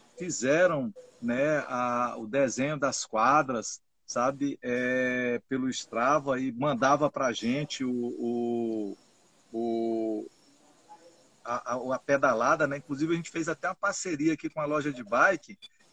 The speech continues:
que o cara pedalava e conforme o tanto que ele pedalava até trinta quilômetros,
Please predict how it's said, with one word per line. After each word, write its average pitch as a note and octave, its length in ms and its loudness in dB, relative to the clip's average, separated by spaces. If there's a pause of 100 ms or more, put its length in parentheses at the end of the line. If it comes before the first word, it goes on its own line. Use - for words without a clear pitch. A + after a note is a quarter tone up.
que D3 160 0
o E3 60 0
cara E3+ 320 4
pedalava F3 840 6
e E3 40 -4
conforme F#3 520 0
o G#3+ 40 -2
tanto F3 300 -4
que F#3 60 -2
ele D#3+ 80 -2
pedalava C#3+ 800 4 (300)
até F3 300 0
trinta F#3+ 500 0 (440)
quilômetros, D3+ 600 2